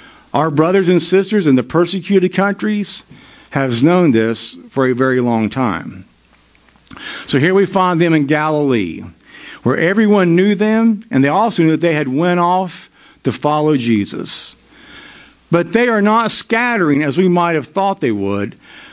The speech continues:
but they are still holding together as if they were still a special company with a unique bond among them. What can account for this? Alexander Maclaren writes,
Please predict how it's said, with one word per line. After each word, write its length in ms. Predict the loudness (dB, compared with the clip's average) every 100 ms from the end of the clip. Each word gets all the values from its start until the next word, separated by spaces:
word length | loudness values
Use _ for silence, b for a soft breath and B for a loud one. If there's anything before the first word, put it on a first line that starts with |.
| B
but 160 | -4 0
they 160 | 0
are 100 | 0
still 360 | -2 0 2 2
holding 580 | -2 0 2 4 4 2
together 580 | 2 0 0 0 -2 -2
as 120 | -2
if 60 |
they 120 | 2 2
were 160 | 2
still 260 | 0 0 2
a 100 | 0
special 540 | -2 -2 -2 0 -2
company 760 | -2 -4 -4 -2 -2 -2 -4 -10 B B B -2
with 200 | 0 2
a 100 | 2
unique 520 | 4 4 4 2 -2
bond 440 | -4 -2 0 2
among 400 | 2 2 2 0
them. 460 | -2 -8 -10 -14 -18 _ _ b b b b b b b b b _ _
What 320 | -2 0 -2
can 180 | 0 0
account 500 | 0 -2 -2 -2 -2
for 120 | -4
this? 600 | -2 -4 -8 -10 -10 -12 -16 -20 -20 -20 B B B B B B -4
Alexander 600 | -2 0 0 0 2 0
Maclaren 580 | 0 -2 -2 2 2
writes, 560 | 0 0 -4 -8 -12